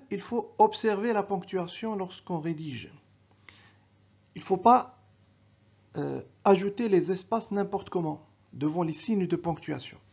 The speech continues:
Devant les virgules, les points, les points d'exclamation, les points d'interrogation, il ne faut pas mettre d'espace avant, mais après. D'accord ?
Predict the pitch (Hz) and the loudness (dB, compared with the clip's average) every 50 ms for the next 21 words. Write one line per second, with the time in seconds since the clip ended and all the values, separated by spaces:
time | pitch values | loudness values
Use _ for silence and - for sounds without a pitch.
0 | - - - - - - - - _ _ 147 156 156 185 202 190 190 185 208 196 | -20 -20 -20 -20 -20 -20 -20 -20 _ _ -4 0 4 6 8 8 8 8 6 2
1 | 170 165 190 214 247 254 - - _ _ _ _ _ _ _ _ _ _ _ _ | 2 0 -2 -2 -2 -4 -8 -14 _ _ _ _ _ _ _ _ _ _ _ _
2 | _ _ - 151 160 156 - 180 185 196 226 233 - - _ _ _ _ _ _ | _ _ -4 -4 -4 -2 2 4 4 4 4 -2 -8 -18 _ _ _ _ _ _
3 | _ - 139 135 - 185 180 170 170 175 175 - - 185 185 175 175 170 170 - | _ -12 -12 -8 -2 0 0 2 0 -2 -4 -4 -2 0 0 0 0 -2 -2 -4
4 | - 196 202 214 - - _ - 135 131 135 - 190 185 175 160 180 180 175 175 | -6 -6 -8 -8 -12 -16 _ -8 -8 -8 -4 0 2 2 2 2 0 0 0 -2
5 | 165 160 156 160 156 147 - - 202 226 233 - - _ _ _ _ _ _ _ | -4 -2 -4 -4 -6 -6 -6 -6 -6 -6 -8 -10 -18 _ _ _ _ _ _ _
6 | _ _ _ _ _ 175 - - 202 202 - - 240 254 247 - - - _ _ | _ _ _ _ _ -10 -2 0 -2 0 4 4 4 4 2 0 -6 -16 _ _
7 | _ - 175 180 208 226 226 226 - - - - - _ _ _ _ _ - 156 | _ -6 -4 0 0 0 0 -2 -6 -14 -18 -18 -20 _ _ _ _ _ -16 -2
8 | 131 202 196 - - - - 208 196 185 - - - 180 160 147 143 131 - _ | 2 2 2 2 0 -2 -2 -2 -2 -2 -4 4 4 4 4 4 -2 -8 -12 _
9 | _ _ _ _ _ _ _ - 127 143 - - - - 262 - - - - 143 | _ _ _ _ _ _ _ -10 -8 -8 -8 -4 4 4 4 4 4 -4 -10 -10
10 | - - - _ _ _ _ _ _ _ _ _ _ _ _ 135 123 160 196 226 | -12 -14 -20 _ _ _ _ _ _ _ _ _ _ _ _ -12 -8 -6 -6 -6
11 | 220 - | -6 -10